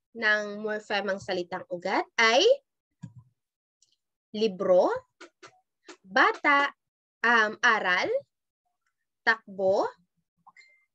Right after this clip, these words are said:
lakad, at ganda. So, yan yung mga halimbawa ng morfemang salitang ugat.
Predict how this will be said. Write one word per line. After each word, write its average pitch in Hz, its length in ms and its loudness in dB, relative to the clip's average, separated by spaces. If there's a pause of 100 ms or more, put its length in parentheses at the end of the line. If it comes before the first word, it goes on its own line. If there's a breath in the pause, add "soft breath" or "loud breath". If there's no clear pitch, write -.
lakad, 285 640 2 (600)
at 226 320 -2 (160)
ganda. 185 600 -8 (280 soft breath)
So, 320 160 4
yan 339 320 4
yung 392 200 -4
mga 320 200 -4 (120)
halimbawa 226 760 -2
ng 226 240 -6
morfemang 208 640 -6
salitang 330 480 -4
ugat. 226 280 0